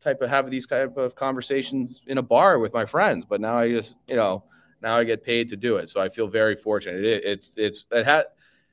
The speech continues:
every time I stop to think about it, I'm like, "I can't believe I get to do this." So, uh, yeah, I feel very fortunate. It is,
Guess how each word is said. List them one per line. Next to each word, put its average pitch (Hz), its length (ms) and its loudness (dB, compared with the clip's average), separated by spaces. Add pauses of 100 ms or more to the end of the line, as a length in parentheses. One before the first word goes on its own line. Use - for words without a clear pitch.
every 160 240 4
time 156 240 0
I 135 80 2
stop 127 420 0
to 110 80 -6
think 120 260 -6
about 139 280 -2
it, 175 180 -4 (420)
I'm 101 160 -6
like, 98 160 0
"I 120 60 2
can't 78 240 -6
believe 92 180 -12
I 104 60 -4
get 120 140 -6
to - 60 -20
do 165 160 -8
this." - 320 -16
So, 95 460 -4 (300)
uh, 95 220 -4
yeah, 107 160 2
I 87 60 -6
feel 110 160 -4
very 107 280 0
fortunate. 92 440 -6
It 98 80 -4
is, 98 200 -6